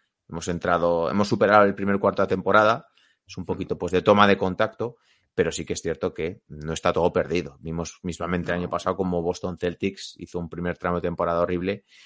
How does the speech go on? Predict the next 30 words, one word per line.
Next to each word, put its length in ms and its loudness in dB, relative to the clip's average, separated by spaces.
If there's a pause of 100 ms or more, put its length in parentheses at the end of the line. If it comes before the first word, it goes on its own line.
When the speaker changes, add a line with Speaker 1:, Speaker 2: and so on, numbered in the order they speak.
(320)
Speaker 1:
y 140 -4
luego 180 0
acabaron 340 0
llegando 360 -2
a 40 4
las, 560 -4
a 80 -6
las 140 -8
finales 380 -4
de 60 0
la 80 2
N 120 -2
B 140 0
A 160 2
y 60 0
estuvieron 360 -6
cerca 300 -8
de, 160 -6
de 160 -6
ganarlas. 580 -8 (560)
Speaker 2:
Exacto. 440 -16 (600)
Speaker 1:
Pasamos 380 6
al 80 4
siguiente, 580 0
ritmo 640 4 (120)
y 200 2
eficiencia. 640 0 (640)
Speaker 2:
Exacto. 480 0 (160)
Aquí, 480 2
bueno, 240 0